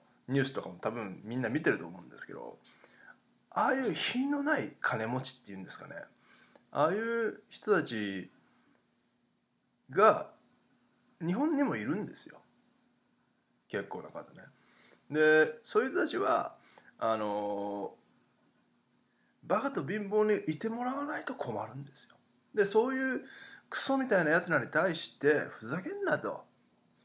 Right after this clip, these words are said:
言うべきなのがヒップホップだったりすると思うんですよね。もしくは困ってる人を助けましょうっていうのがヒップホップの本質なんじゃないかなと思ってるんですけど、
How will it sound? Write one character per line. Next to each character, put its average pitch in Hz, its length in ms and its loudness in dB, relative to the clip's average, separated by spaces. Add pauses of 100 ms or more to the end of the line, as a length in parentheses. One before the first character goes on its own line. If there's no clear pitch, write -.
(320)
言 208 260 -4
う 226 60 -10
べ 254 140 -2
き 262 140 -6
な 240 160 2
の 240 120 0
が 285 220 2
ヒ 127 120 -2
ッ - 100 -10
プ 120 80 0
ホ 147 60 6
ッ - 20 -6
プ 180 100 -2
だ 127 120 4
っ - 100 -8
た 95 80 -10
り 92 160 -12 (640)
す - 120 -8
る 190 120 -2
と 175 80 2
思 147 160 0
う - 20 -4
ん 180 60 -4
で 123 80 -4
す - 60 -14
よ - 100 -16
ね。 71 80 -14 (1120)
も 117 120 -8
し - 80 -8
く - 80 -8
は 98 80 -4
困 120 220 0
っ 139 80 4
て 117 80 2
る 95 60 -4
人 - 100 -6
を - 40 -6
助 - 280 -4
け 120 40 0
ま 139 60 0
し - 80 -2
ょ 254 120 2
う - 60 -4
っ - 40 -16
て 107 60 -10
い 160 100 0
う - 20 0
の 143 140 -2
が - 320 -2 (380)
ヒ 110 80 -6
ッ - 120 -10
プ 127 60 0
ホ 123 60 4
ッ - 80 -8
プ 120 40 -12
の 98 220 -14 (160)
本 120 180 -6
質 - 160 -6
な 143 100 -2
ん - 40 -8
じ - 60 -10
ゃ - 40 -12
な 65 100 -4
い 64 40 -8
か - 80 -4
な - 80 -4
と - 120 -14
思 107 140 -12
っ 104 60 -12
て - 140 -16
る 58 140 -14
ん - 60 -20
で - 80 -20
す - 80 -16
け - 80 -20
ど、 98 320 -10